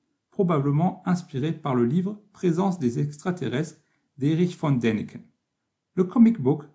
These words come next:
raconte l'histoire de ces personnages au pouvoir fantastique qui vivent sur Terre mais dont les humains ignorent l'existence. Cette race, ainsi que celle des humains, est une troisième, monstrueuse, celle des déviants,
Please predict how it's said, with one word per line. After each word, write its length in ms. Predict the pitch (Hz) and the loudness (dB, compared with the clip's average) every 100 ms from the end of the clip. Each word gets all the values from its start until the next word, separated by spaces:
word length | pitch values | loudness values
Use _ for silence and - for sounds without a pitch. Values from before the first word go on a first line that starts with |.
| _ | _
raconte 420 | 151 147 190 180 | -12 -6 -6 -6
l'histoire 480 | 175 175 - 131 135 | -6 -6 -4 -6 -4
de 80 | 135 | -6
ces 200 | 151 147 | -6 -6
personnages 580 | 190 180 190 185 208 180 | -6 -2 0 2 0 -2
au 80 | 147 | -6
pouvoir 440 | 147 156 131 127 | -4 -4 -6 -8
fantastique 760 | - 233 220 - - 139 147 - _ _ _ | -2 0 0 -8 -10 -12 -12 -16 _ _ _
qui 180 | - 196 | -4 2
vivent 260 | 208 226 196 | 6 6 4
sur 340 | - 139 - | -6 -8 -6
Terre 360 | 120 117 143 - - | -4 -4 -6 -12 -6
mais 100 | 170 | -2
dont 180 | 170 185 | 0 2
les 220 | 175 165 | 2 4
humains 280 | 180 196 - 170 | 2 2 -4 -4
ignorent 340 | 160 180 165 | 0 0 0
l'existence. 800 | 170 151 147 - - - - - _ _ _ _ _ _ | -4 -4 -6 -6 -10 -10 -14 -20 _ _ _ _ _ _
Cette 240 | - 147 - | -6 -6 -4
race, 500 | - 180 180 - - _ | 0 0 0 -6 -18 _
ainsi 280 | 180 - 233 | -2 0 0
que 120 | 156 | -2
celle 340 | - 180 180 | 0 4 4
des 240 | 143 123 147 | 4 0 -2
humains, 380 | 156 165 190 - | -4 -4 -6 -8
est 140 | 147 147 | -8 -4
une 120 | 147 | -6
troisième, 720 | - - 156 135 110 131 214 - _ _ _ - | -8 -4 -2 -2 -2 -2 -2 -6 _ _ _ -2
monstrueuse, 760 | 196 - - 107 113 143 180 - | 0 -2 -6 -4 -2 -2 -4 -12
celle 300 | - 147 151 | -4 -2 0
des 120 | 113 | -2
déviants, 680 | 107 165 113 - 127 - | -2 -2 -2 -4 -6 -6